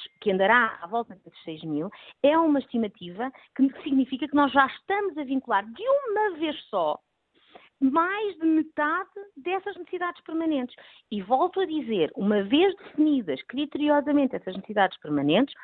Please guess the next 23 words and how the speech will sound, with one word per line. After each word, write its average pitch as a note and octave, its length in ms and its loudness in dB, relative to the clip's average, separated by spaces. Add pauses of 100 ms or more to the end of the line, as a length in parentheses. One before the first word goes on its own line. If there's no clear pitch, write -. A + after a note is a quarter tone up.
(380)
va-, A#3 180 4
estamos D#4+ 300 2
em D#4+ 100 -4
condições D4 440 0
de G3+ 80 -4
nos G#3 160 -2
comprometer B3+ 920 0 (280)
a - 40 6
um C#4+ 120 4
calendário E4+ 680 0
de G3+ 140 -16
vinculações G3+ 920 -4 (300)
para D4 200 4
a C4+ 40 2
legislatura F#3 1040 -6 (580)
que, D#4 460 0 (300)
eh, G3+ 360 -2
eh, F#3 440 -4
eh, F3+ 320 -4
vincule C4+ 600 4 (240)
todos F4 360 2
os B3+ 80 -16
professores G3 560 -8